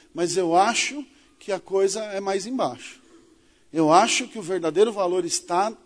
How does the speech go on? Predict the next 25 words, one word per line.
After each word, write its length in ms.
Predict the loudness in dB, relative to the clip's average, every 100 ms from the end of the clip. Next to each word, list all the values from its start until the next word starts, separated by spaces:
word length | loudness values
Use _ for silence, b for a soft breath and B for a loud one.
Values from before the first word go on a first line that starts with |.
| _
em 120 | -8 -6
a 60 |
gente 240 | -6 -10 -14
emprestar 600 | -10 -8 -6 0 0 -2
aquilo 300 | -10 -14 -12
que 80 |
a 40 | -14
gente 180 | -16 -10
pode 300 | -8 -8 -10
perder. 480 | -16 -16 -14 -16 _ _ _ _ _ _ _ _ _ _ _ _ _ _ _ _ _ _ _ _ _ _ _ _ _ _ _ _ _ _ _ _
Porque 240 | -8 -2 0
se 140 | 2
eu 100 | 0
posso 380 | 2 0 0 -6
perder, 520 | -8 -6 -4 -8 -10 -20 _ _ _ _ _
e, 300 | -14 -12 -2
e 40 | 0
eu 80 |
perder, 640 | 2 2 0 0 -6 -6 -12 _ _ _ _ _ _ _ _ _ _
que 120 | -20
valor 340 | -14 -12 -12 -12
tem, 260 | -10 -10
Jesus 300 | -10 -12 -12
vai 160 | -12 -12
dizer. 320 | -12 -14 -16